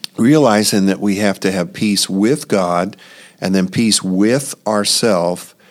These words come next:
before we're gonna have peace with others. And so backing that whole thing up, you're really not gonna have peace with others till you have peace with and within yourself. And you're really not gonna have peace with and within yourself until you have peace with and from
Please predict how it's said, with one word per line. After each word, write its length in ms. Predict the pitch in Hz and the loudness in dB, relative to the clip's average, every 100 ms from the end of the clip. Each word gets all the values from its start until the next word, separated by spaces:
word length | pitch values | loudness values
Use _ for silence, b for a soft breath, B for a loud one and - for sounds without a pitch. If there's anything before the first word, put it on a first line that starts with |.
| b - | b -4
before 320 | 101 92 98 | -4 0 0
we're 80 | 95 | 0
gonna 160 | 95 95 | -2 -4
have 160 | 90 | -6
peace 300 | - 95 - | -2 -2 -2
with 160 | 90 90 | -4 -2
others. 480 | 90 80 78 - - B B B B | -2 -2 -6 -10 -14 B B B B
And 340 | 101 101 98 | 0 2 2
so 220 | - 104 | 2 0
backing 380 | 90 110 139 131 | 2 0 0 -2
that 100 | 113 | -2
whole 240 | 98 113 107 | 0 -2 0
thing 240 | 107 98 | -2 0
up, 220 | 98 - | -2 -2
you're 100 | 90 | -4
really 540 | 90 90 110 147 165 160 | -2 0 2 2 2 2
not 180 | 156 | 0
gonna 160 | 143 139 | 0 0
have 180 | 127 104 | -2 -2
peace 280 | 117 107 98 | -2 -2 -2
with 120 | 95 | 0
others 380 | 104 90 85 - | 0 0 -4 -4
till 140 | 90 | -4
you 120 | 90 | -4
have 140 | 87 - | -6 -2
peace 260 | 98 92 | -4 -2
with 540 | 90 90 101 110 110 - | -4 0 0 0 -4 -8
and 160 | 95 87 | -6 -4
within 360 | 87 - 90 | -4 -4 -4
yourself. 720 | 90 85 - 107 95 85 85 - B B B B B | -2 -4 -2 0 0 -2 -6 -12 B B B B B
And 320 | 95 90 90 | -4 -2 -2
you're 120 | 87 | -2
really 360 | 85 92 104 101 | 0 2 2 2
not 200 | 95 92 | 0 -2
gonna 180 | 92 92 | -4 -4
have 200 | 85 - | -6 -2
peace 260 | 95 90 | -2 -2
with 380 | - 92 92 92 | -2 0 0 -2
and 100 | 87 | -4
within 300 | 85 - 90 | -2 -2 -2
yourself 540 | 82 - 113 101 85 - B B - | -2 -2 0 0 -2 -10 B B -6
until 240 | 110 135 | -2 0
you 100 | 131 | 0
have 220 | 127 95 | -2 -4
peace 440 | - 127 117 98 - | -4 -2 0 -2 -2
with 480 | 95 107 120 113 - | 0 0 0 -2 -6
and 280 | 101 92 87 | -4 -4 -4
from 680 | - - 110 113 101 87 | -8 -4 0 2 0 -2